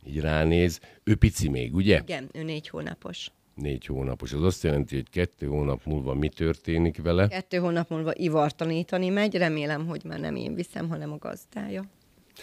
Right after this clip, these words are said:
Speaker 1: Én nagyon-nagyon köszönöm, hogy itt voltál, és tényleg azt szeretném, hogyha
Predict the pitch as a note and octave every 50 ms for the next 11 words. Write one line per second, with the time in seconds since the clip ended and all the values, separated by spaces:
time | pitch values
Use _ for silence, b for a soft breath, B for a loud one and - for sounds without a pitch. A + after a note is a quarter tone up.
0 | B B B B B F2+ G2 G#2+ A2+ G#2 F#2 F2 E2+ E2 E2 D#2 - F2+ - -
1 | F2 E2 D#2+ D#2+ D#2+ D#2+ D#2+ F2 - - E2 E2 E2 D#2+ - - E2+ E2+ E2 D#2
2 | - E2 - D#2+ D2 E2+ E2+ - - - D2+ D2 D2 - - E2 D#2 D#2 D#2+ D#2+
3 | D#2 - - D#2+ D2